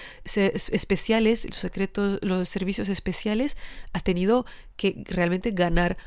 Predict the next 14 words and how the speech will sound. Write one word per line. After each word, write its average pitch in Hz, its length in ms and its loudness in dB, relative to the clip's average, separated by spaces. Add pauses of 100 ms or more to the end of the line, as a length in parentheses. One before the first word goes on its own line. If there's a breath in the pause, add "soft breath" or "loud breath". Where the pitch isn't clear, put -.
(120)
su, 170 720 -2
su 175 320 0
espacio. - 680 -2
Además 185 420 0
de 233 160 6
esto, 254 340 2 (520 loud breath)
es 185 240 2
increíble, 202 540 6
talentosa, 202 760 6
tiene 175 400 0
muchos 180 420 0
libros, 196 720 4
em, 175 440 -2 (600)
publicados. 190 840 2